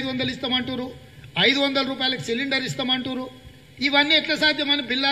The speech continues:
రంగాలు పెడబొబ్బలు పెడుతురు. నేను బిల్లా రంగాలను ఒకటే అడగదలుచుకున్నా. నేను సూటిగా సవాల్ విసురుతున్న బిల్లా రంగాకు, రెండు వేల నాలుగు నుంచి రెండు వేల పద్నాలుగు వరకు పది సంవత్సరాలు కాంగ్రెస్ పార్టీ అధికారంలో ఉన్నప్పుడు యూపీఏ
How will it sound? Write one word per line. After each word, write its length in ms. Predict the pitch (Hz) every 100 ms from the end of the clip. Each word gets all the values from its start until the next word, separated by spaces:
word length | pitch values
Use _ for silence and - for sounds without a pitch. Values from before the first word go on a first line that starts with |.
| 277
రంగాలు 340 | 262 254 254 254
పెడబొబ్బలు 460 | 240 240 240 226 208
పెడుతురు. 300 | 185 143 139 - - - - - - - - - - 294
నేను 160 | 294 226
బిల్లా 200 | 254 302 311
రంగాలను 320 | 302 302 277 247
ఒకటే 200 | 294 330 311
అడగదలుచుకున్నా. 640 | 294 269 262 - 196 127 - - - - - - - - - -
నేను 140 | 277 269
సూటిగా 320 | 294 320 302 - 247
సవాల్ 260 | 285 311 294
విసురుతున్న 400 | 277 285 277 262 233
బిల్లా 180 | 262 254
రంగాకు, 340 | 240 226 147 143 - - - - - - - - 156
రెండు 160 | 240 302
వేల 160 | 311 311 294
నాలుగు 200 | 294 294
నుంచి 160 | 277 285 254
రెండు 120 | 277
వేల 140 | 302 294 294
పద్నాలుగు 360 | 285 285 277
వరకు 180 | 269 262 269
పది 140 | 240 269 262
సంవత్సరాలు 480 | 285 294 277 269 240
కాంగ్రెస్ 320 | 233 262 262 -
పార్టీ 240 | 247 247 214 - - 170
అధికారంలో 540 | 190 277 302 285 277 269 254
ఉన్నప్పుడు 320 | 247 - 302 240
యూపీఏ 320 | 269 277 294